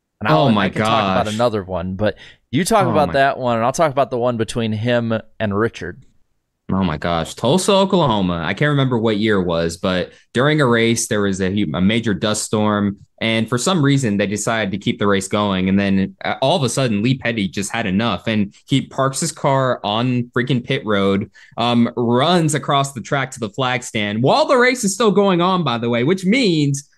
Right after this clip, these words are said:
Speaker 2: not only was he, um, crossing a freaking active track in a dust storm, but, you know, he could barely see and stuff. And then he just yanks the flag from the flag stand and waves it. Race is over. So he ended the race.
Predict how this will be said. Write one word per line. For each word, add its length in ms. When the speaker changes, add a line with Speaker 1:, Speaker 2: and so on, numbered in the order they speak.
Speaker 2:
not 220
only 220
was 300
he, 140
um, 200
crossing 640
a 80
freaking 420
active 400
track 440
in 100
a 80
dust 320
storm, 560
but, 260
you 60
know, 120
he 80
could 200
barely 360
see 220
and 120
stuff. 260
And 120
then 120
he 120
just 280
yanks 360
the 100
flag 420
from 160
the 80
flag 280
stand 360
and 140
waves 380
it. 200
Race 260
is 160
over. 380
So 180
he 300
ended 260
the 120
race. 440